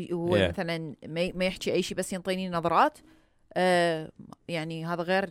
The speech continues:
Speaker 1: ما، ما دا يعطيني جواب، فأني أ-، أمشي، يعني، أسكت، خلاص، ها هي.
Speaker 2: لا، حتى يكون صاحب م-، أصدق-، أصدقاء من ص-،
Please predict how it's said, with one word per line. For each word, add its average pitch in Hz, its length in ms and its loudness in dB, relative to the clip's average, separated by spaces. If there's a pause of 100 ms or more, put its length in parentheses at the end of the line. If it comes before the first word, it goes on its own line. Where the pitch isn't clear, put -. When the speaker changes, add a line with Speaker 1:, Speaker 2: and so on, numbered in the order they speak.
(100)
Speaker 1:
ما، 165 260 0
ما 185 120 0
دا 208 120 4
يعطيني 170 320 -2
جواب، 160 300 -2
فأني 180 500 -6
أ-، 170 120 -6
أمشي، - 260 -8
يعني، 143 320 -10
أسكت، 165 300 -14
خلاص، - 400 -12
ها - 120 -8
هي. - 140 -12
Speaker 2:
لا، 113 140 10
حتى 110 180 6
يكون 113 220 0
صاحب 110 300 4
م-، 110 100 0
أصدق-، 107 460 2
أصدقاء 110 440 4
من 107 180 0
ص-، 104 100 -8